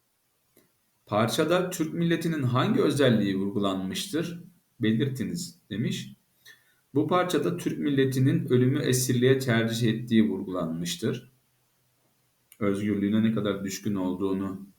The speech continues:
anlıyoruz Türk milletinin. Dördüncü soruda Atatürk'ün hangi mücadelesi diğer milletlere örnek olmuştur?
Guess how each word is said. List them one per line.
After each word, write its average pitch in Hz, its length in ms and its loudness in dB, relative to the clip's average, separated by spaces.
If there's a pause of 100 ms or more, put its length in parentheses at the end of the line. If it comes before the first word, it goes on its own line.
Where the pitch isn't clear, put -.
(200)
anlıyoruz 85 480 -2
Türk - 160 -18
milletinin. 90 680 -2 (1400)
Dördüncü 131 480 8
soruda 165 460 6
Atatürk'ün 170 580 2
hangi 175 320 2
mücadelesi 139 760 4
diğer 147 280 4
milletlere 127 540 4
örnek 107 480 2
olmuştur? 98 680 -2